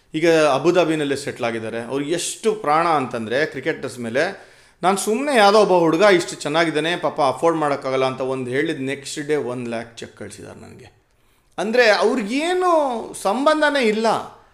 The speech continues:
ಆಮೇಲೆ she said, "ನಾನು ಇವಾಗ ಅಫೋರ್ಡಬಲ್ ಆಗಿದ್ದೀನಿ, ನಾವು ಆಡ್ದಾಗ ಅಷ್ಟೊಂದು ಇರಲಿಲ್ಲ, ನೀವು ಆ ಹುಡುಗಂದು ಎಲ್ಲ ಆದ್ಮೇಲೆ ಪರ್ಫಾರ್ಮೆನ್ಸ್ ಆದ್ಮೇಲೆ ಒಂದು ಫೋಟೋ ಕಳಿಸ್ಬಿಡಿ ಸಾಕು." ಅವ್ರು ನನ್ನಿಂದ ಏನು ಎಕ್ಸ್‌ಪೆಕ್ಟ್ ಮಾಡಿಲ್ಲ. ಇನ್‌ಫ್ಯಾಕ್ಟ್ ಆ ಹುಡುಗರಿಗೆ ನಾವು ಬ್ಯಾಟು ಪ್ಯಾಡು ಎಲ್ಲ ಕೊಟ್ಟು ಹೇಳಿದ್ವಿ, "ಇಲ್ಲ ಫೋಟೋ ಕಳಿಸಿ ಪ್ರಮೀಳಾ ಕೊಟ್ರು." ನಾನು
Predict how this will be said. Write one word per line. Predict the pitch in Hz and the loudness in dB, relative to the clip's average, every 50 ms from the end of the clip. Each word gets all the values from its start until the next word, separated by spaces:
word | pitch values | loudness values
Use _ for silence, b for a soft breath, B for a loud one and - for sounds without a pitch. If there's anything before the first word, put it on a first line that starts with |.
| b b b b b b b | b b b b b b b
ಆಮೇಲೆ | 202 233 269 277 269 269 247 220 - - - 180 175 - | -4 0 0 2 4 4 2 2 0 -4 -6 -8 -8 -8
she | - - - 214 | -10 -8 -6 -6
said, | 196 - 247 240 196 185 190 220 247 226 - B B B B B B 151 | -2 2 4 6 8 8 8 6 6 2 0 B B B B B B -2
"ನಾನು | 180 220 240 233 | 0 0 2 2
ಇವಾಗ | 214 220 214 185 | 2 2 4 4
ಅಫೋರ್ಡಬಲ್ | 170 165 - 214 220 214 208 196 190 185 | 2 2 4 4 6 6 6 4 4 4
ಆಗಿದ್ದೀನಿ, | 180 170 170 175 180 | 4 4 2 0 0
ನಾವು | 170 156 160 170 180 | 2 2 2 4 4
ಆಡ್ದಾಗ | 180 175 165 170 165 160 | 4 2 4 2 2 2
ಅಷ್ಟೊಂದು | 143 139 - 170 165 156 147 | 0 0 -2 -4 -2 -2 -2
ಇರಲಿಲ್ಲ, | 143 143 147 143 139 139 143 160 180 - B B B B B B B _ | -2 0 0 0 2 2 0 0 0 -2 B B B B B B B _
ನೀವು | 175 170 165 160 | -4 0 2 4
ಆ | 160 156 156 151 151 | 4 4 4 4 4
ಹುಡುಗಂದು | 147 156 156 160 185 185 180 170 170 165 160 156 151 143 139 131 127 | 4 2 2 2 2 0 2 2 2 2 4 4 4 4 2 2 2
ಎಲ್ಲ | 127 135 147 165 | 2 2 4 4
ಆದ್ಮೇಲೆ | 175 165 156 156 156 160 156 135 | 6 6 6 4 4 0 -2 -2
ಪರ್ಫಾರ್ಮೆನ್ಸ್ | 151 143 139 156 165 165 160 143 170 | -2 -4 -2 -2 -4 -4 -4 -6 -6
ಆದ್ಮೇಲೆ | 151 147 147 139 | -4 -4 -4 -4
ಒಂದು | 131 127 | -4 -4
ಫೋಟೋ | - 160 160 160 156 | -4 -4 -2 -2 -2
ಕಳಿಸ್ಬಿಡಿ | 147 - 123 120 120 - 135 127 120 | -2 -2 -6 -6 -6 -8 -8 -8 -6
ಸಾಕು." | 117 - 123 117 - - - - - | -4 -4 -6 -6 -6 -12 -20 -12 -10
ಅವ್ರು | 127 135 170 | -10 -10 -8
ನನ್ನಿಂದ | 170 160 175 202 220 220 208 | -10 -8 -6 -6 -6 -4 -2
ಏನು | 214 233 262 277 277 | -2 -2 -2 -2 -4
ಎಕ್ಸ್‌ಪೆಕ್ಟ್ | 262 247 - - 254 247 247 | -4 -6 -2 -2 -2 -2 0
ಮಾಡಿಲ್ಲ. | 220 214 214 208 202 190 180 165 123 98 - B B B B B B B B | 2 4 4 4 6 6 4 4 4 0 -4 B B B B B B B B
ಇನ್‌ಫ್ಯಾಕ್ಟ್ | - 165 170 202 202 190 185 | -8 -4 2 2 2 4 6
ಆ | 185 | 6
ಹುಡುಗರಿಗೆ | 175 175 180 185 185 190 185 180 | 6 8 6 6 6 4 4 4
ನಾವು | 185 175 170 151 | 2 2 2 2
ಬ್ಯಾಟು | 127 147 160 175 170 170 170 160 | 4 4 4 4 4 2 0 -2
ಪ್ಯಾಡು | 160 165 160 165 170 165 | 2 2 4 4 4 4
ಎಲ್ಲ | 160 160 160 165 | 4 2 2 2
ಕೊಟ್ಟು | 160 160 - 151 151 - 185 170 160 156 151 | 0 0 -2 -4 -4 0 2 2 2 2 2
ಹೇಳಿದ್ವಿ, | 143 147 156 160 156 147 147 | 2 2 2 2 0 0 -2
"ಇಲ್ಲ | 143 147 151 147 143 135 | 0 2 2 2 0 -2
ಫೋಟೋ | - - 151 147 156 | -6 -8 -6 -4 -4
ಕಳಿಸಿ | 143 - 139 135 - 170 151 | -4 -4 -6 -6 -6 -8 -8
ಪ್ರಮೀಳಾ | 135 127 127 135 139 139 127 | -6 -6 -6 -4 -2 -2 -2
ಕೊಟ್ರು." | - 127 117 - 101 | -2 -4 -10 -10 -12
ನಾನು | 120 143 147 147 | -10 -10 -10 -10